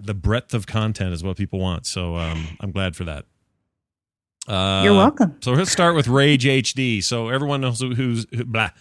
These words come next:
Speaker 1: Everyone knows who id Software is. It is responsible for the Wolfenstein games back in the day, uh, Doom, Doom Two, Quake, all the Quake games.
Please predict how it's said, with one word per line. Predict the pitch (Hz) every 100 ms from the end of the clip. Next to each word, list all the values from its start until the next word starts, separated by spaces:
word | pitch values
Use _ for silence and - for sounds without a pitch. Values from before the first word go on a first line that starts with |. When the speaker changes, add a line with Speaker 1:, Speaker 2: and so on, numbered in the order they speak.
| _ _ -
Speaker 1:
Everyone | 143 175 170 147
knows | 139 165 143 123
who | 127 143 135 143
id | 135 117
Software | - 120 - 107 92
is. | 101 135 151 _ _ _ _ -
It | 107 110
is | 107 98
responsible | 98 - 98 95 - 92
for | - 95 92 90 90 87
the | 87
Wolfenstein | 87 92 95 - 95 92
games | 90 92 90
back | 92 90 90
in |
the | 85
day, | 90 92 90 87 _ _ _ _
uh, | 98 87
Doom, | 90 104 101 101 92
Doom | 98 95
Two, | 87 123 117 107
Quake, | - 135 120 139
all | 160 151
the |
Quake | - 135 117
games. | 123 123 123 117